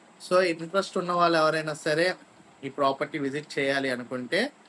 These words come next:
నేను డిస్క్రిప్షన్లో లింక్ అయితే ఇచ్చానండి,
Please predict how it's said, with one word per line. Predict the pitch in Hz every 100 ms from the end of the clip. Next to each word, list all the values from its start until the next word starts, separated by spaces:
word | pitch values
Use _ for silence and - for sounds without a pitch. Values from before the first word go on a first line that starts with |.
| - - _
నేను | 156 151 151
డిస్క్రిప్షన్లో | 147 139 - 185 175 185 170 175
లింక్ | 156 147 151
అయితే | 170 170
ఇచ్చానండి, | 139 - 165 139 127 120 156 269